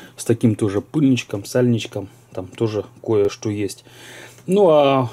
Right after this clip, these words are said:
в остальных простых катушках, да, на которых тоже стояли стопоры обратного хода, обгонные муфты, на них еще была надпись «No Grease», да, в принципе,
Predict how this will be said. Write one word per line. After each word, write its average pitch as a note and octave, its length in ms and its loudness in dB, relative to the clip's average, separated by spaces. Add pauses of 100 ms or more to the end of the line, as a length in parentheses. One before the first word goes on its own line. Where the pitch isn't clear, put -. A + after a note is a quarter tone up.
(100)
в C3+ 80 2
остальных D#3 520 2
простых B2+ 420 0
катушках, B2 560 0
да, A2+ 140 2
на G#2+ 120 -2
которых G#2 380 -4
тоже G#2+ 240 -2
стояли G2+ 520 -2
стопоры G2+ 500 -2
обратного G2+ 520 -4
хода, C#3 280 2
обгонные A2 460 -2
муфты, A2 360 -2
на G#2+ 120 -2
них G#2+ 200 -2
еще G#2 200 -6
была G#2 280 0
надпись G#2 380 -6
«No G#2+ 300 -2
Grease», G#2+ 400 -4
да, A2+ 240 -2 (1080)
в - 80 -20
принципе, B2+ 560 2